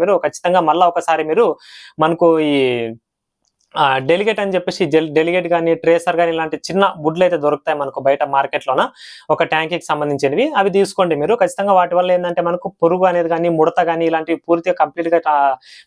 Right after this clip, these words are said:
మనకు ఎక్కువ శాతం కంట్రోల్ అవడానికి అయితే ఛాన్సెస్ అయితే ఉంటాయన్నమాట. ఇవి ఒక, ఒక ట్యాంకీకి, పదిహేను లీటర్ల ట్యాంకీకి చిన్న బుడ్లు అయితే దొరుకుతాయి, ఒకటి తీసుకోండి. దాంతోపాటు ఏం చేస్తారంటే మీరు అడిషనల్గా సీవిడ్, సీవిడ్ ఎక్స్ట్రాకి సంబంధించింది మనము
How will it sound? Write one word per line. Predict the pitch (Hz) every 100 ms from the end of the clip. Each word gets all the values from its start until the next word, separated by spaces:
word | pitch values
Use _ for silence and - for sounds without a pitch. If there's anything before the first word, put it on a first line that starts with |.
| -
మనకు | 147 147
ఎక్కువ | 143 143 180
శాతం | 180 175 175
కంట్రోల్ | 160 147 160
అవడానికి | 160 156 151
అయితే | 151 165 -
ఛాన్సెస్ | 135 139 147
అయితే | 143
ఉంటాయన్నమాట. | 143 131 143 127 123 247
ఇవి | 233 196 175 160
ఒక, | 151 160 156 147 - - - -
ఒక | 143 156 151 143 139 135
ట్యాంకీకి, | 131 160 175 202 151
పదిహేను | 156 160 165
లీటర్ల | 170 185
ట్యాంకీకి | 170 165 175 180
చిన్న | - 165 170
బుడ్లు | 147 147
అయితే | 156 147
దొరుకుతాయి, | 139 135 185
ఒకటి | 170 160 151
తీసుకోండి. | 160 - 147 190
దాంతోపాటు | 160 165 180 185 180
ఏం | 175
చేస్తారంటే | 165 165 160
మీరు | 160 170
అడిషనల్గా | 156 - 160 165 180 147 - - _
సీవిడ్, | - 185 202 - _ 170 180
సీవిడ్ | - 208 208
ఎక్స్ట్రాకి | 196 190 180
సంబంధించింది | 175 175 170 185 196
మనము | 170 165 165 135